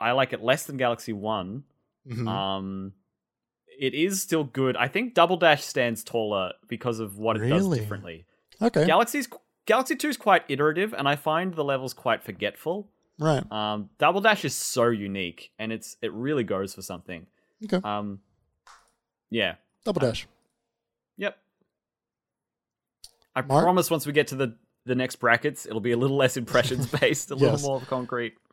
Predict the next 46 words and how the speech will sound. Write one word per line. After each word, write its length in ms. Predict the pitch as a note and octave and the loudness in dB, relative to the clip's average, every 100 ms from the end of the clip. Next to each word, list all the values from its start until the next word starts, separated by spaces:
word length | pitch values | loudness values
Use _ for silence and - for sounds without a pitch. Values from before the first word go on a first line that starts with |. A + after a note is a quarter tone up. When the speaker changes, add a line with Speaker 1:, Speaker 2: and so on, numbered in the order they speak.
| - - - - _ - | -20 -20 -20 -20 _ 6
Speaker 2:
Mario 320 | C#3+ G3 F#3 | 8 10 10
Luigi 420 | E3 D#3+ D3 C3+ | 12 10 10 4
Dream 380 | A#2 C3 C#3 D#3 | 4 4 4 4
Team 340 | - A2+ A2+ | 2 0 0
versus 260 | A#2 - B2+ | 0 0 2
Super 200 | D3+ C3+ | 2 2
Mario 280 | A#2+ A2+ G#2+ | 2 2 0
Kart 300 | - G#2+ - | -2 -2 0
seven. 420 | C#3 B2+ D#3+ D#3 _ _ _ _ _ _ _ _ G#2 | 2 2 0 -2 _ _ _ _ _ _ _ _ -12
Speaker 1:
Oof. 560 | A2 F#2+ - - - - C#3+ | -8 -8 -10 -20 -20 -2 4
Speaker 2:
I 80 | |
think 180 | C#3+ C#3+ | 6 8
Mario 280 | C3+ A#2 A2 | 8 8 4
Kart 40 | - | 2
Speaker 1:
Dream 180 | - F3 | 0 2
Team 180 | G3 | 4
Speaker 2:
seven. 40 | F#3+ | 6
Speaker 1:
I 80 | A#2+ | 6
did 260 | C3+ C#3 | 4 0
play. 400 | - C3+ B2 A#2+ - | 4 8 8 6 4
I 120 | C3 | 6
don't, 280 | D3 F3+ - | 6 4 2
I 80 | |
don't 180 | C3+ D#3 | 2 2
think 100 | F#3 | 2
it 40 | C3+ | -2
was 140 | G#2 | 0
that 200 | G#2 G2+ | 0 -2
great, 280 | - F2 D2+ _ | -6 -6 -6 _
though. 220 | D#2+ A1 - _ _ | -14 -14 -20 _ _
Speaker 2:
Mario 220 | D3 D#3 D3 | 6 8 8
Kart 220 | C#3 - | 6 4
seven, 340 | B2 A2+ A2+ D#3 | 2 2 -2 8
really 260 | D3 C#3+ | 10 10
good. 320 | B2 A2+ G#2+ G#2+ _ | 6 2 -2 -14 _
Speaker 1:
Yeah. 200 | G#2 F2+ E2+ _ _ _ _ _ _ A2 | -14 -14 -18 _ _ _ _ _ _ -6
Yeah. 160 | F#2 - _ | -6 -8 _
Dream 200 | - F#3+ | -4 -2
Team 160 | G#3+ G#3 | 0 0
was 140 | C3 | -2
fine, 420 | - G#2 A2 F#2 | -4 -2 -2 -4
but 100 | E2 | -8
it 60 | D2 | -12
was 120 | F2 | -14
like, 140 | C2 | -18
meh. 120 | - | -18